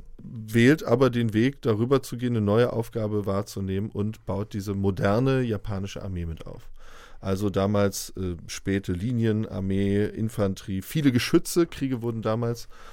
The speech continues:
um das mal einzuordnen, mit Artillerie und der jeweils höheren Feuergeschwindigkeit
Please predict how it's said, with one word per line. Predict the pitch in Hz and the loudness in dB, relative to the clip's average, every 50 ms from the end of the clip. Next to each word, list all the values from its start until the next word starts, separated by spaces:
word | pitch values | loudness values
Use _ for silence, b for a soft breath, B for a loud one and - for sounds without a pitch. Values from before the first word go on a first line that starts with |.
| B B - | B B -6
um | 107 101 | -4 -4
das | 104 - | -4 -2
mal | 117 110 107 - | 0 0 0 0
einzuordnen, | - 110 110 - - 117 - 110 107 104 107 104 107 | 0 -2 -2 -2 -4 -4 -2 -2 -2 -2 -2 -2 -2
mit | 104 98 - | -2 -4 -4
Artillerie | - - 110 110 - - 131 123 123 110 113 120 123 127 - | -4 -4 -4 -2 -2 -2 -2 -2 -2 -2 -2 -2 -2 -2 -2
und | - - 107 107 104 - - - - | -2 -2 -2 -2 -4 -6 -14 -20 -20
der | - - 107 98 98 | -6 -2 0 0 0
jeweils | 107 104 113 104 101 - - - | 0 0 -2 -2 -2 -4 -4 0
höheren | 127 127 135 139 127 117 110 113 110 110 - - - - - - - - - 123 123 113 98 | 2 2 2 2 0 0 -2 0 -2 -4 -6 -10 -18 -20 -20 -20 -14 -2 2 4 4 4 4
Feuergeschwindigkeit | 90 92 - - - 92 95 95 - - - 98 98 104 - - - | 2 -2 -6 -4 -6 -4 -4 -6 -8 -10 -8 -6 -6 -6 -6 -10 -12